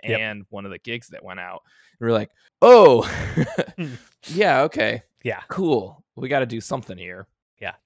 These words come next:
Speaker 1: Right, 'cause, uh, chain motors are, I guess, the kind of the current one that can cause the problem. I guess technically you could probably get it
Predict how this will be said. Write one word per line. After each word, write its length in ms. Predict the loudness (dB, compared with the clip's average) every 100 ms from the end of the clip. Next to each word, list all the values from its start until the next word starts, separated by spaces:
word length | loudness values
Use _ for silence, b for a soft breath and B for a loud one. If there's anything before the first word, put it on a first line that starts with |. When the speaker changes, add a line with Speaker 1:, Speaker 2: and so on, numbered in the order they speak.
| B B
Speaker 1:
Right, 280 | -8 -8 -8
'cause, 480 | -12 -10 -12 -16 -20 _ _ -18
uh, 360 | -16 -16 -18 -20 _
chain 220 | -10 -8 -8
motors 340 | -8 -8 -10
are, 240 | -12 -16 -20 _ _ _
I 80 | -10
guess, 240 | -8 -10 -14
the 60 | -18
kind 220 | -14 -14
of 60 | -14
the 80 | -18
current 400 | -14 -14 -14 -18
one 320 | -20 -20 -20 _
that 240 | -20 -18 -20 _
can 180 | -14 -14
cause 340 | -12 -14 -16 -18
the 100 | -16
problem. 540 | -16 -16 -16 -18 -20 B B B B
I 60 |
guess 160 | -12 -6
technically 420 | -6 -6 -8 -12
you 120 | -12
could 200 | -16 -20
probably 460 | -12 -12 -10 -14 -18
get 260 | -14 -14 -12
it 220 | -14